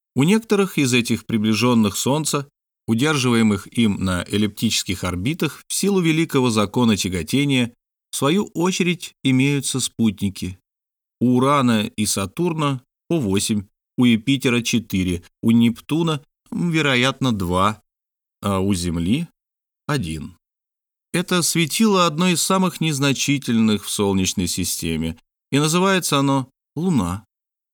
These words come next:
И нужен был смелый гений американцев, чтобы возникла мысль о завоевании нашего спутника.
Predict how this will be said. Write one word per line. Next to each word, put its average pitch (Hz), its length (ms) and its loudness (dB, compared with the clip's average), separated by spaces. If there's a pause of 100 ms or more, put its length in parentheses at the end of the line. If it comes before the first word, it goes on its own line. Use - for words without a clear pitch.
(320)
И 151 100 2
нужен 214 280 4
был 202 160 4
смелый 214 400 4
гений 185 400 2
американцев, 143 640 2
чтобы 98 300 0
возникла 101 560 2
мысль 98 640 0 (380)
о 147 180 0
завоевании 101 800 0
нашего 85 460 -4
спутника. 76 760 -12